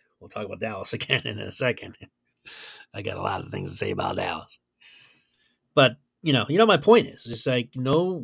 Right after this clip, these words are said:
wins are easy in this league. So you take 'em, even if it's against, you know, a ga-, a team that's not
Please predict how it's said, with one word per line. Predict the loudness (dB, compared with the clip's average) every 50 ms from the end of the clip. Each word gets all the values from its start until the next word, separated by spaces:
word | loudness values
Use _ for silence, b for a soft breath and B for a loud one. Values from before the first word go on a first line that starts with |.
| -4 0
wins | 2 2 2 2 -2 -4 -8 -10 -10 -12 -14 _ -8 -6
are | -4 -2 -2 -2 -4 -6 -8 -8 -6
easy | -2 -2 -2 -2 -2 -8 -14 -16 -18 _ _ -18
in | -16 -14 -12
this | -12 -12 -12 -10
league. | -10 -10 -10 -12 -14 b b b b b _ _
So | -14 -12 -10 -10 -8
you | -8 -10 -10
take | -8 0 4 4 4 4 2
'em, | -6 -12 -16 _ _ _ _ _ _ _ _ _ _ _ _ _ _ _ _ _ _ _ _ _ _ -8
even | -6 -4 -2 -2 -2
if | -2 -2 -2
it's | -2 -2
against, | 0 2 2 2 2 2 -2 -4 -6 _ _ _ _ _ _ -8
you | -6 -6
know, | -4 -6 -8 -10 _ _ _ _ _ _ _ _ _ _ -14
a | -14
ga-, | -10 -10 -10 -10 -10
a | -12 -10
team | -4 -2 -2 0 0
that's | -2 -2 0
not | 0 0 0 0